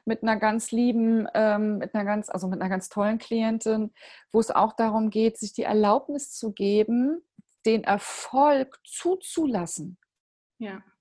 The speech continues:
Speaker 1: Ja, was auch immer Erfolg ist, das, das, das muss ja nicht immer der Porsche sein und die Villa am, am See. Das ist ja, manchmal ist es ja, du kennst das ja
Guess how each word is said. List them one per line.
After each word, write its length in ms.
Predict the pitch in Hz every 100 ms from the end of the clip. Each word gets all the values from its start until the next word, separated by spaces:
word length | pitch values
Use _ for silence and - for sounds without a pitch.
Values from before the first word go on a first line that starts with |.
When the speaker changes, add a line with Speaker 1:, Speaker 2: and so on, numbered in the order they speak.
| _ 208
Speaker 1:
Ja, 200 | 247 -
was 160 | 226
auch 140 | 247 214
immer 260 | 311 359
Erfolg 500 | - - - 247 233
ist, 280 | - 311 -
das, 160 | 220 -
das, 240 | 220 - -
das 200 | 220 -
muss 240 | 277 320
ja 100 | 285
nicht 160 | 220 -
immer 220 | 208 202
der 100 | 196
Porsche 520 | - - 190 208 208
sein 220 | 190 180
und 120 | 180 185
die 180 | 180
Villa 460 | 180 196 185 156 -
am, 80 | 185 - - -
am 200 | - 196
See. 440 | 170 180 190 180 -
Das 160 | 196 -
ist 160 | -
ja, 120 | 220
manchmal 540 | 220 220 302 - 247 -
ist 100 | 220
es 140 | 214
ja, 140 | 220 202
du 100 | 202
kennst 300 | 220 214 208
das 100 | -
ja 180 | 190